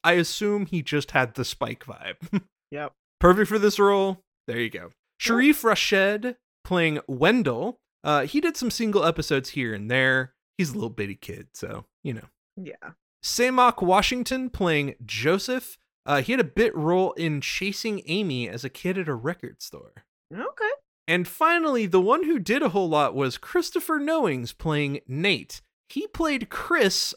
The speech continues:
Speaker 1: on Sesame Street from two thousand seven to two thousand nineteen.
Speaker 2: This, this is another one where we're watching it, it's like, "I know that face.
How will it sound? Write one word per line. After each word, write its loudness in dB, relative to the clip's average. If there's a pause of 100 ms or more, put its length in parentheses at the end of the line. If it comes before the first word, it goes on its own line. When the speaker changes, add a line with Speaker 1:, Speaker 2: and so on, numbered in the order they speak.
Speaker 1:
on 2
Sesame 0
Street -6
from -4
two -2
thousand -2
seven -2
to -14
two -6
thousand 0
nineteen. -6 (600)
Speaker 2:
This, 2
this 4
is -2
another 2
one 2 (120)
where 2
we're -2
watching -4
it, -2
it's -4
like, -4 (160)
"I 4
know 10
that 6 (100)
face. 2